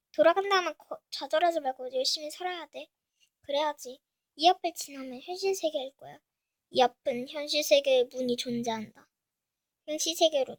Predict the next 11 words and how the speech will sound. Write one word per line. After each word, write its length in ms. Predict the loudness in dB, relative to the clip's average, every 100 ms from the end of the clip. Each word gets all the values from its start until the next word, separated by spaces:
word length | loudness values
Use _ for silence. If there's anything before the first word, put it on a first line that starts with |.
| _
돌아가고 520 | -4 -4 -6 -8 -8
싶다면 460 | -10 -10 -14 -14 -16 _ _ _
누군가 340 | -16 -12 -6 -6
희생을 460 | -6 -4 -2 -2
해야 220 | -2 -4 -4
되지. 260 | -10 -12 _ _ _ _
뭐지? 420 | -12 -10 -14 -16 _ _ _ _ _ _ _ _ _ _
꿈의 260 | -12 -4 0
세계 560 | 0 6 8 8 6 0 _ _ _ _ _ _ -14
문지기역할하는 800 | -10 -4 2 2 0 -6 -6 -10
관리인이야. 640 | -12 -8 -6 -6 -10 -14